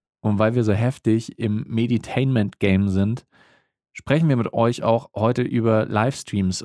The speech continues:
Und zwar, äh, technisch wollen wir euch ein paar Tipps geben, was ihr sowohl im Videobereich als auch im Audiobereich für Livestreaming verwenden könnt.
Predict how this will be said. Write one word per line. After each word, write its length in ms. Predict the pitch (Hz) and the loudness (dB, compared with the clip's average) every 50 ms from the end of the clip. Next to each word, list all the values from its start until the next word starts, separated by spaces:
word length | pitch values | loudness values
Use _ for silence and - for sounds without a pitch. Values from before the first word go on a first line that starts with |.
| - - | -12 -8
Und 160 | - 110 104 | -6 -6 -6
zwar, 360 | - - 110 107 107 110 110 | -4 -2 0 0 2 2 2
äh, 280 | 120 110 107 107 107 107 | 2 0 0 0 0 -2
technisch 680 | 110 - - - 151 147 - - 120 127 139 - - - | -4 -6 -4 -4 -4 -4 -2 0 0 0 0 -2 -6 -10
wollen 260 | - 127 117 117 117 | -8 -4 -4 -2 -2
wir 80 | 113 110 | -2 -2
euch 180 | 113 117 - | -2 -4 -4
ein 100 | 117 110 | -4 -4
paar 160 | 101 - 120 - | -2 -2 -2 0
Tipps 260 | - 156 151 - - | -2 -4 -4 -4 -2
geben, 380 | - 120 117 123 127 131 131 - | 0 2 2 2 0 -2 -4 -6
was 300 | - 101 113 120 120 - | -2 -2 -2 -2 -2 -4
ihr 160 | - 127 120 104 | -4 -4 -2 -2
sowohl 280 | 107 107 110 131 135 | -2 0 0 0 0
im 100 | 135 123 | 0 -2
Videobereich 520 | 123 151 175 156 113 107 113 117 120 - - | -2 0 0 0 0 0 0 -2 -2 -2 -4
als 100 | 117 - | -4 -4
auch 60 | 117 | -4
im 120 | 113 113 - | -6 -6 -4
Audiobereich 640 | - - 139 160 160 143 110 101 95 104 101 101 - | -2 0 0 2 2 0 0 -2 -2 -2 -4 -4 -4
für 140 | - 120 113 | -2 -2 0
Livestreaming 800 | 107 101 101 113 127 - - - - - 113 110 107 107 107 | 0 0 0 0 -2 -4 -8 -12 -8 -4 -4 -2 -2 -2 -4
verwenden 380 | 107 - 107 113 127 147 - 131 | -2 -2 -2 -2 -2 -2 -4 -4
könnt. 280 | - - 113 120 143 | -2 0 0 0 0